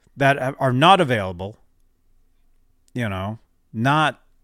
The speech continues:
you know, in, in the, the bootleg, uh, trading community. So, th-,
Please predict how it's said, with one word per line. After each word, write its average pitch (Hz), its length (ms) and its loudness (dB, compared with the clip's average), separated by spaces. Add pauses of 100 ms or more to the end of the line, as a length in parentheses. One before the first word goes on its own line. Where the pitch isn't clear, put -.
(240)
you 143 120 -2
know, 123 220 2
in, 117 140 -4
in 113 220 -8
the, 110 180 -4
the 113 100 -4
bootleg, 120 760 -2
uh, 92 580 -8 (300)
trading 113 760 -4 (460)
community. 107 600 -4 (2000)
So, 139 680 0
th-, 135 160 -8